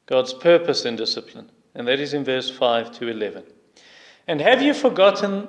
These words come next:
the exhortation that addresses you as sons? My son, do not regard lightly the discipline of the Lord, nor be weary when reproved by him. For the Lord disciplines the one he loves,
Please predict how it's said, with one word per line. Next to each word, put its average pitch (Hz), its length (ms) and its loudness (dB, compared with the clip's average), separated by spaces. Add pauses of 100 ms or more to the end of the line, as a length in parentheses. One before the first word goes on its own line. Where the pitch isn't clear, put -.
(340)
the 170 240 4
exhortation 175 680 2
that 147 140 4
addresses 143 480 2
you 135 140 2
as 120 140 -4
sons? 107 380 -2
My 151 180 2
son, - 540 2 (640)
do 196 320 6
not 185 400 2
regard 147 480 6
lightly 120 720 -2 (320)
the 135 100 0
discipline 139 520 0
of 120 80 -4
the 127 80 -2
Lord, 127 260 2
nor 220 220 4
be 240 180 2
weary 247 420 4
when 190 200 0
reproved 214 540 -4
by 147 200 0
him. 101 220 -14 (420)
For 160 760 4 (540)
the 196 80 -4
Lord 139 320 2
disciplines 151 540 -6
the 143 100 -4
one 117 180 -4
he 143 100 -8
loves, 208 480 -8